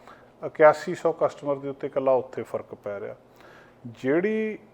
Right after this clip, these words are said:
ਜਿਹੜੇ ਕਸਟਮਰਸ ਨੇ, ਬਹੁਤ ਸਾਰੇ ਕੰਮਿਊਟਰ ਅੱਜ ਸਟੇਸ਼ਨਸ ਦੇ ਉੱਤੇ ਪਹੁੰਚੇ, ਉਹਨਾਂ ਨੂੰ ਪਤਾ ਨਹੀਂ ਸੀ ਵੀ ਇਹ ਸ਼ਟਡਾਊਨ ਹੋ ਜਾਣਾ। ਦੇਰੀ ਹੋਈ, ਅ, ਤੇ ਕੁਛ ਜਿਹੜੇ ਆ ਉਹਨਾਂ ਨੂੰ ਆਪਣਾ ਟਰੈਵਲ ਪਲਾਨ ਚੇਂਜ ਕਰਨਾ ਪਿਆ, ਕੁਛ ਕੰਮਾਂ ਕਾਰਾਂ ਦੇ ਉੱਤੇ ਲੇਟ ਪਹੁੰਚੇ।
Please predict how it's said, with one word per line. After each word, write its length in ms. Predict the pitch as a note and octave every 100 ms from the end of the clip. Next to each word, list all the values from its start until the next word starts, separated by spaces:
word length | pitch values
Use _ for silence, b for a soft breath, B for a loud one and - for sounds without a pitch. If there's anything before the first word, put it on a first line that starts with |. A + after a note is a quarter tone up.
| - _ - D3+
ਜਿਹੜੇ 200 | C3+ E3+ -
ਕਸਟਮਰਸ 500 | C3+ - E3 D#3+ C#3
ਨੇ, 80 |
ਬਹੁਤ 280 | D3+ D#3 F#3
ਸਾਰੇ 260 | - F3+ F3+
ਕੰਮਿਊਟਰ 600 | - C3 C#3+ C#3 F3 D3
ਅੱਜ 180 | B2+ D3
ਸਟੇਸ਼ਨਸ 560 | D3+ - B2+ - C#3+
ਦੇ 140 | C#3 D3+
ਉੱਤੇ 240 | C#3 C#3
ਪਹੁੰਚੇ, 420 | C3 D#3 E3+ -
ਉਹਨਾਂ 120 | E3+ F3+
ਨੂੰ 100 | F3+
ਪਤਾ 320 | G3 - E3
ਨਹੀਂ 140 | D#3
ਸੀ 120 | -
ਵੀ 100 | C3+
ਇਹ 40 | C3+
ਸ਼ਟਡਾਊਨ 460 | - A#2+ G#2+ A#2
ਹੋ 180 | A#2 A#2
ਜਾਣਾ। 280 | G#2 G#2 G#2 - B B B B B _
ਦੇਰੀ 360 | A2 B2 C3 D#3
ਹੋਈ, 320 | C#3+ C#3 C#3+
ਅ, 840 | D3+ - - - - A#2+ A#2+ A#2+ A#2 -
ਤੇ 60 | B2
ਕੁਛ 360 | - D#3 D3
ਜਿਹੜੇ 240 | D3 C#3+ C3+
ਆ 60 |
ਉਹਨਾਂ 180 | C3 C#3
ਨੂੰ 160 | B2+ B2
ਆਪਣਾ 400 | A#2 B2 A#2+ A#2
ਟਰੈਵਲ 400 | - B2 A#2+ A#2+
ਪਲਾਨ 320 | A#2+ A#2+ A#2
ਚੇਂਜ 320 | - A#2+ A#2
ਕਰਨਾ 320 | - A#2 A#2
ਪਿਆ, 220 | A#2 B2 A#2+
ਕੁਛ 220 | A2 -
ਕੰਮਾਂ 260 | A#2 A2+
ਕਾਰਾਂ 260 | A2 A2+ A2+
ਦੇ 80 | A2
ਉੱਤੇ 200 | - F3
ਲੇਟ 280 | C3+ G#2 -
ਪਹੁੰਚੇ। 380 | G#2+ A#2 -